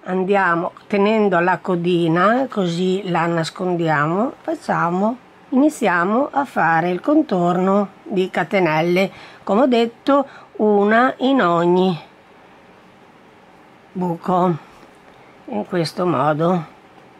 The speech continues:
ok? Io ora andrò a fare tutto il giro e ci vediamo dopo. Mi sono dimenticata di dirvi che quando venite, siete qui nell'angolo, in questo qui proprio nel centro, ne fate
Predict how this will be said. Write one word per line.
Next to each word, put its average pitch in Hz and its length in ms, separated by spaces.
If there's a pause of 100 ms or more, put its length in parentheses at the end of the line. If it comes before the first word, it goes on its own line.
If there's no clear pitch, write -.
(540)
ok? 254 440 (380)
Io 185 200
ora 180 260
andrò 170 440
a - 80
fare 185 400
tutto 208 320
il 302 140
giro 180 400
e 247 120
ci 254 120
vediamo 220 320
dopo. 160 600 (840)
Mi 226 120
sono 247 280
dimenticata 254 720
di 220 160
dirvi 185 480
che 233 160
quando 302 420
venite, 208 600
siete 196 360
qui 202 320
nell'angolo, 190 1040
in 269 260
questo 311 380
qui 220 260
proprio 196 460
nel 208 180
centro, 202 800 (500)
ne 302 200
fate 220 760